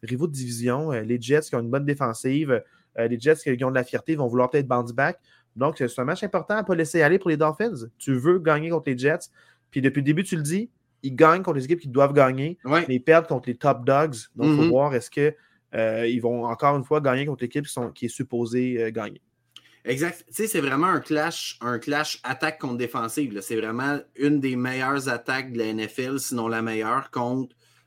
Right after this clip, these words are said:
Speaker 2: une très bonne défensive, bon, qui a eu de la difficulté la semaine passée contre les Bills, mais ça reste la défensive des Jets est élite. Fait que si le changement de corps peut un peu fouetter l'attaque des Jets,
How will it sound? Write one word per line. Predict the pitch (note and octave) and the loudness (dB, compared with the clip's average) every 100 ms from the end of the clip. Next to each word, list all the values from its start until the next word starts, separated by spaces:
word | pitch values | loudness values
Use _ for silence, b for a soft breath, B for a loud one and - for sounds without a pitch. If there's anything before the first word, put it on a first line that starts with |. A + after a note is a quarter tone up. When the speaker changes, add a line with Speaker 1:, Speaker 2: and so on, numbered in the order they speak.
| _ | _
Speaker 2:
une | A2 A2 | -4 -2
très | B2 | 0
bonne | B2+ C3+ | 2 4
défensive, | C3 B2+ A2+ - C#3 | 2 2 0 0 -2
bon, | A#2 A2+ G#2 | 0 -2 -4
qui | - | -2
a | G#2 | -2
eu | G#2+ | 0
de | |
la | A2+ | 0
difficulté | G#2 - A#2 - C3+ | -2 -4 -6 -2 -2
la | A#2 | -2
semaine | A#2 A2+ | -4 -4
passée | A2+ G#2 C3 | -4 -6 -8
contre | A#2+ G#2 | -8 -6
les | A2+ | -2
Bills, | G#2+ E3 C#3+ | 2 2 2
mais | A2+ - b b | -4 -8 b b
ça | - A2 | -4 0
reste | B2+ - | 0 0
la | A#2+ | 0
défensive | A2+ A2 B2 B2+ | 0 -2 -2 -2
des | A2+ | -2
Jets | A2+ C3 A#2 | -2 -4 -4
est | G#2+ | -2
élite. | A2+ D3 - | 0 0 -2
Fait | A2 | -10
que | - _ b b b b | -12 _ b b b b
si | - - - - G3+ | -6 -2 2 2 4
le | F3 | 6
changement | D3 E3 D3+ D3 | 6 4 6 4
de | |
corps | C#3 E3 F3+ | 4 2 4
peut | D#3 D3 | 4 6
un | D#3 D#3 | 8 6
peu | F3+ F#3 | 4 0
fouetter | - D#3 C#3 D#3+ | 0 0 2 2
l'attaque | D3+ B2 C#3 B2+ | 2 0 -4 -2
des | C3 A2+ | -2 -2
Jets, | B2 D3 - - | 0 0 -2 -12